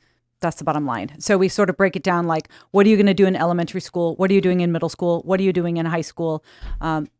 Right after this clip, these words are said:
you know, we talk a lot about how you can teach what you know, but you replicate what you are.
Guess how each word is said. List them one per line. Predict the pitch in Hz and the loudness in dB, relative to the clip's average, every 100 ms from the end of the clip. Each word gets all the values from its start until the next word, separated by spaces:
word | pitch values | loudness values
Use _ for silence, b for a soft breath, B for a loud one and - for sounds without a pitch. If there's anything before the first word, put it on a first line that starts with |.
| _ _ _ | _ _ _
you | - 208 | -2 0
know, | |
we | 175 180 | 0 -2
talk | 180 175 | 0 0
a | 175 | 2
lot | 175 | 0
about | 175 151 | 2 0
how | - 175 165 165 | 2 4 4 2
you | - 156 175 175 175 165 | -4 -6 0 2 0 -2
can | 190 165 | -6 -6
teach | - 226 | -4 -4
what | 208 | -2
you | 190 | -2
know, | 190 202 | 0 0
but | 208 190 | 0 -2
you | 180 | 0
replicate | 180 202 202 208 190 | 0 -2 -4 -4 -2
what | 190 | 0
you | 185 | 2
are. | 202 - 143 | 2 2 -2